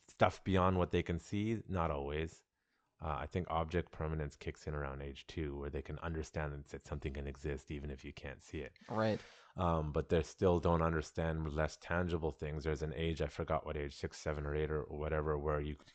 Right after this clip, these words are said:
Speaker 1: you take the two water, right? And you
Speaker 2: Right.
Speaker 1: two glasses, like, say this, right?
Speaker 2: Right.
Speaker 1: They're both, let's say they're full of water, and then I take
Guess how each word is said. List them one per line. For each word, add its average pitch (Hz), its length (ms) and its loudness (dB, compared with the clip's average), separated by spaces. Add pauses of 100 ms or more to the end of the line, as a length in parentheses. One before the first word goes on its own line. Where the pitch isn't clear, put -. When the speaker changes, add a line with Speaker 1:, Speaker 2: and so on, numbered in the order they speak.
Speaker 1:
you 71 240 -14
take 80 200 -4
the - 80 -8
two 82 220 -4
water, 73 540 -4
right? 76 320 -6
And 73 180 -10
you 71 220 -10 (240)
Speaker 2:
Right. 113 280 2
Speaker 1:
two 117 160 4
glasses, 95 460 6
like, 85 180 4
say 87 200 0
this, 80 460 0
right? 117 200 6
Speaker 2:
Right. 85 100 2
Speaker 1:
They're 87 120 0
both, 104 320 6
let's 113 160 6
say 101 120 4
they're 90 160 4
full 104 280 4
of 80 100 0
water, 87 300 8
and 85 120 2
then 82 100 0
I 78 100 2
take - 320 -2